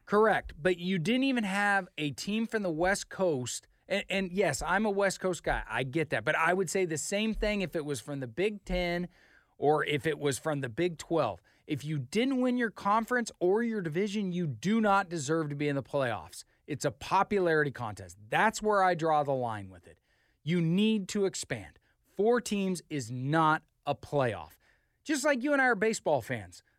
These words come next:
okay? There's not enough teams in baseball that are in the playoffs.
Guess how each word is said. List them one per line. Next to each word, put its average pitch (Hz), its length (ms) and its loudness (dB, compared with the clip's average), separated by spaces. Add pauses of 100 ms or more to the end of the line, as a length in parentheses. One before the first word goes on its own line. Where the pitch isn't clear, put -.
(100)
okay? 190 320 2 (800)
There's 349 180 4
not 339 200 6
enough 302 240 2
teams 285 320 0
in 262 100 0
baseball 226 520 2
that 156 140 2
are 151 120 2
in 143 80 0
the 131 80 -4
playoffs. 120 560 -4